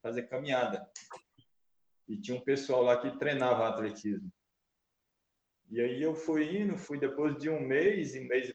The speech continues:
pouco, eu falei, eu comecei, né? "Eu vou dar uma volta correndo, ver se eu, se eu dou conta." Aí comecei trotando, sabe? Eu dava uma volta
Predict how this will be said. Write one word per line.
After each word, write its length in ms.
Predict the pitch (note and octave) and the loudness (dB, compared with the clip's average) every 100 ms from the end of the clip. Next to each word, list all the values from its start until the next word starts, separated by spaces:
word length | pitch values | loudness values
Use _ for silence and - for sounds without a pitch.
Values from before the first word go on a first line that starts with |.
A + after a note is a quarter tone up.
| _ | _
pouco, 400 | B2+ E3 D#3+ C3 | 2 2 0 0
eu 160 | B2+ | -2
falei, 440 | - B2+ B2 A#2 G2+ _ - | 0 2 2 0 -2 _ -12
eu 80 | |
comecei, 460 | A2 D3 E3+ - B2 | -10 -4 -2 2 2
né? 200 | A#2 G#2 G2 - | 4 2 0 -2
"Eu 100 | G2 | -2
vou 160 | A2+ | -2
dar 180 | A2+ B2+ | 0 2
uma 80 | C#3+ | 2
volta 260 | C#3+ C3+ - | 2 0 -2
correndo, 480 | C#3+ C#3 G#2 F#2 F#2 _ _ _ | -2 0 -2 -4 -10 _ _ _
ver 100 | G#2 | -8
se 140 | G#2 - | -2 0
eu, 200 | - - - _ | 0 -4 -14 _
se 160 | - | -6
eu 60 | G#2 | -2
dou 140 | G#2+ | -2
conta." 540 | - A2 F#2 G#2+ - - _ _ _ | -2 -4 -2 -6 -8 -14 _ _ _
Aí 200 | - A2 | 0 0
comecei 400 | - D3 E3+ F#3+ | 2 2 4 4
trotando, 520 | F#3 A3 G3+ G3+ G#3 - | 6 4 8 8 8 8
sabe? 220 | D#3+ D#3 | 8 8
Eu 80 | C#3+ | 10
dava 240 | D3+ D3+ | 10 10
uma 160 | D3+ B2+ | 8 8
volta 420 | D3+ G3+ G3 | 8 8 4